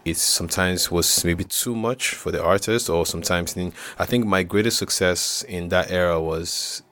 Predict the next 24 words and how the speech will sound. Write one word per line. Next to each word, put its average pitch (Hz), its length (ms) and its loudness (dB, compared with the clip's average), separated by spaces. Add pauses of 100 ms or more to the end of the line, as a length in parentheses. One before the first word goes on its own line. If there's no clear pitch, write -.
(120)
Tekno's 87 640 0
dance 85 460 0
record. 87 400 2 (340)
So, 95 220 -2
and 87 220 -2
that 101 100 4
was, 92 320 0
like, 85 240 0
something 90 380 0
that, 87 100 -2
it 95 80 -2
was 95 180 2
a 92 60 2
fluke, 120 400 0
because 87 340 0
it, 82 160 -4
we 87 120 -4
kind 113 220 0
of, 90 240 0 (460)
we, 98 280 -4 (100)
I 104 100 4
created 117 360 2
the 95 80 2
beat, 95 360 -2